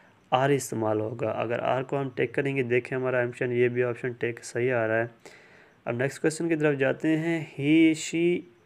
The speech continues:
dash not short", अब she के लिए क्या इस्तेमाल होगा? "She am" या "She is",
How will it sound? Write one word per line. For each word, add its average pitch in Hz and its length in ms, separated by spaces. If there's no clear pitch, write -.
dash 147 400
not 131 500
short", 120 720
अब 123 80
she 170 280
के 160 80
लिए 139 140
क्या 131 220
इस्तेमाल 113 400
होगा? 107 480
"She 147 420
am" 151 320
या 123 220
"She 135 340
is", 135 240